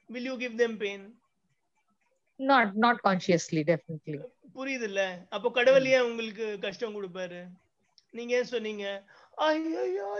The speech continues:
Speaker 1: challenges கொடுக்குறாரு"?
Speaker 2: Ah, I didn't say
Speaker 1: See,
Speaker 2: that. I
Speaker 1: when
Speaker 2: said,
Speaker 1: a
Speaker 2: "What are the
Speaker 1: mother,
Speaker 2: challenges that
Speaker 1: one second,
Speaker 2: we
Speaker 1: Amma,
Speaker 2: go
Speaker 1: one
Speaker 2: through?"
Speaker 1: second. I'll just tell this in English, then you speak.
Speaker 2: Yeah, yeah.
Speaker 1: So, when a mortal mother, five feet mother, does not give pain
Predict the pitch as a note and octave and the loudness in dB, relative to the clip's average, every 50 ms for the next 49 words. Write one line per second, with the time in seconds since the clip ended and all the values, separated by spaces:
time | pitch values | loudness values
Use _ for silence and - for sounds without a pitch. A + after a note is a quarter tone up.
0 | G4+ G#4 G#4 G4 F#4+ G4 F#4+ G4 F#4+ F#4+ G4 G4 F#4 E4+ - G4+ G4 G4 F4 G4+ | -4 -4 -2 0 0 0 -2 -2 -4 -6 -8 -8 -8 -10 -10 -10 -10 -10 -10 -12
1 | F#4+ F#4+ F#4+ F#4 F4+ F4+ F4+ F4+ F4+ F4+ F4 F4 E4+ _ _ _ _ _ _ - | -10 -10 -10 -10 -10 -10 -12 -14 -14 -16 -16 -18 -20 _ _ _ _ _ _ -6
2 | _ C4 C#4 D4 D4+ D4+ D4+ D4+ D#4+ D#4 F4+ E4+ C#4+ D4 D#4+ E4 E4 C4+ A3 F3+ | _ 2 4 6 6 6 6 4 4 2 0 0 0 2 2 2 2 0 -2 -2
3 | - - - G#3 A#3 B3+ C#4 C4+ G#3 F3 F#3+ A3 A3+ B3 D4+ D4+ E4+ C#4+ C#4+ C#4+ | -4 -4 -2 0 2 2 2 2 4 6 6 6 6 6 6 6 6 6 6 6
4 | C4+ C#4 C#4 D4 D4 C#4+ C4+ D#4+ D#4 A#3+ G#3+ C4+ C4 C#4 C4 D4+ C#4 G#3 A#3+ A#3+ | 4 4 4 2 0 2 2 4 2 4 4 2 2 2 -2 -6 -4 -2 -2 -2
5 | G3 G3 G3 G#3 A#3+ D4 D#4 A3 F3 D3 C#3 G3 G3 F#3+ G3+ G3+ B3 B3 A#3+ - | 2 4 4 4 4 4 0 -4 -6 -8 -10 -12 -12 -12 -10 -8 -8 -10 -10 -10
6 | - A3 A3 A3+ A#3 A#3+ G3+ B3 A3 G#3+ G#3 A3 A#3+ D4 C4+ A3 C4 A#3+ G#3 G#3 | -10 -10 -8 -8 -8 -8 -6 -6 -6 -6 -6 -6 -6 -6 -6 -4 -4 -4 -4 -2
7 | G#3 G3+ G3 F#3+ F#3 F3+ F3+ E3+ E3 G#3 _ _ _ - - - - D#3+ D#3+ _ | -4 -4 -4 -6 -8 -10 -14 -16 -20 -20 _ _ _ -20 -20 -16 -16 -18 -12 _
8 | G3 F3+ D#3+ C#3+ C#3+ - _ _ - _ - B3+ D4 C#4+ C#4 C#4 C4+ B3 G#3+ G#3 | -6 -6 -6 -6 -12 -16 _ _ -20 _ -12 -10 -10 -8 -2 0 0 0 0 -4
9 | A#3 A#3+ - _ _ _ _ _ A3 B3 B3+ C4 C4 C4 A#3+ A#3 A3+ A#3 B3+ C4+ | -8 -12 -16 _ _ _ _ _ 0 0 2 2 0 -2 -2 -2 -2 -2 -2 -2
10 | - - E4 D#4+ D4 B3+ A3+ G#3 G#3 G#3 A3+ A3+ A#3 B3+ - A#3+ A3+ A3 A#3 A3+ | 0 -2 -2 -2 -4 -6 -8 -8 -6 -4 -4 -2 -2 -4 -4 -6 -6 -6 -8 -10
11 | G3 C#4 C#4 C4+ B3+ A#3+ A3 G3+ G3 G3 A#3+ B3+ C4 B3+ A#3 A3 G#3+ G3 B3 B3+ | -10 -10 -12 -10 -10 -10 -10 -10 -8 -4 -4 -4 -4 -4 -8 -8 -6 -6 -4 -4
12 | B3+ B3 G#3 A#3 A#3+ A#3+ G#3+ G#3 - G#3+ G#3+ A3+ A#3 | -4 -4 -4 -4 -4 -4 -4 -8 -8 -8 -8 -8 -8